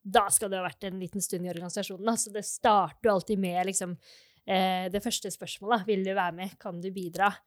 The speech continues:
Dette er, dette er viktig, liksom. Kan du gjøre denne jobben?" Og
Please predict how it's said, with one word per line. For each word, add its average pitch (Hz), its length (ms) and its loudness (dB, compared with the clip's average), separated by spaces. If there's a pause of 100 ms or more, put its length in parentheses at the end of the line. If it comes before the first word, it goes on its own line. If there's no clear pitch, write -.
(420)
Dette - 480 0 (160)
er, 180 380 -2 (180)
dette 208 320 -6
er 190 80 -4
viktig, - 400 -8
liksom. 233 320 -2
Kan 190 160 -4
du 185 80 -8
gjøre 180 320 -4
denne 175 320 -6
jobben?" 214 320 0 (640)
Og 226 400 10